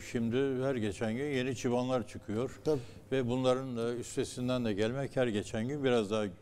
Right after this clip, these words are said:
Speaker 1: güçleşiyor. Nitekim en son, e, evvel Avrupa Birliği Mogherini, e, ön aldı. Arkasından da Amerika'dan, e, açıklama geldi.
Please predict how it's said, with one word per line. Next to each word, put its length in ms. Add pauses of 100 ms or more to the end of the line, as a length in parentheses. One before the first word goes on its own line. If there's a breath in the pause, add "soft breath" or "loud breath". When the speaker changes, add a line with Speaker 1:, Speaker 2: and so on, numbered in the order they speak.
Speaker 1:
güçleşiyor. 760 (480 loud breath)
Nitekim 460
en 100
son, 440
e, 40 (300)
evvel 240
Avrupa 460
Birliği 260
Mogherini, 640 (520 loud breath)
e, 60
ön 320
aldı. 320
Arkasından 640
da 100
Amerika'dan, 680
e, 40
açıklama 580
geldi. 440